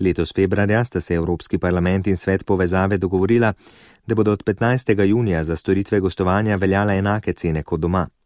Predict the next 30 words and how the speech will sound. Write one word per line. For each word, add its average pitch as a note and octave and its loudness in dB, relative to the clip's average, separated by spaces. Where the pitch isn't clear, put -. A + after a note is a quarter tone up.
Glavna A2+ 2
prednost A#2+ 0
je, A2+ 2
da G2+ 0
uporabnik E2+ 0
v G2 2
Evropski G2+ -2
uniji G2+ 2
mobilne G#2+ 0
storitve G#2+ 0
uporablja F#2+ 0
pod F#2 -2
enakimi F2+ 0
pogoji G#2+ 2
in F#2+ -4
v E2 -2
enakem E2 -4
obsegu F2+ 0
kot D#2+ -4
doma. E2+ 0
Dodatno F#2 0
zaračunavanje F#2 2
storitev G2+ 0
gostovanja F#2+ 0
bo G2 -2
dovoljeno E2+ 0
samo F#2 0
pod G2 -2
posebnimi E2+ 0
pogoji. F#2+ 2